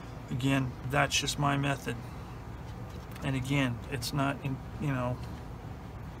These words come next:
ten by ten rule. Ten people do ten different things. So let's take a look inside the cup, see how much paint we've used here.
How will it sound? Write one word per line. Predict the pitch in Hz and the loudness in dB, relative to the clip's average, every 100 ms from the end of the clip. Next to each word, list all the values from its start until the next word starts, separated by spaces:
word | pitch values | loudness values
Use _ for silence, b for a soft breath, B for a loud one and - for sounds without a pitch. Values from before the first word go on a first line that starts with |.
| - - - - | -10 -8 -8 2
ten | 165 | 8
by | 160 | 8
ten | 151 180 160 | 8 4 4
rule. | 147 139 135 | 6 4 2
Ten | 160 160 | 2 4
people | 156 165 180 170 - - | 4 4 2 2 -2 0
do | 139 | 0
ten | 131 165 156 | 2 2 4
different | 156 151 135 | 2 2 2
things. | 165 143 131 - - B B B B B B B B | 4 4 2 -4 -6 B B B B B B B B
So | - 156 | 2 4
let's | 175 - | 4 4
take | 220 202 | 2 4
a | |
look | 170 160 | 2 2
inside | 147 160 | 0 2
the | 139 | 2
cup, | - 165 151 | 2 0 2
see | - | 2
how | 151 | 2
much | 143 123 | 2 0
paint | - 156 139 | 0 0 0
we've | 127 | -2
used | 131 127 - | 0 -2 0
here. | 143 139 151 | 2 2 2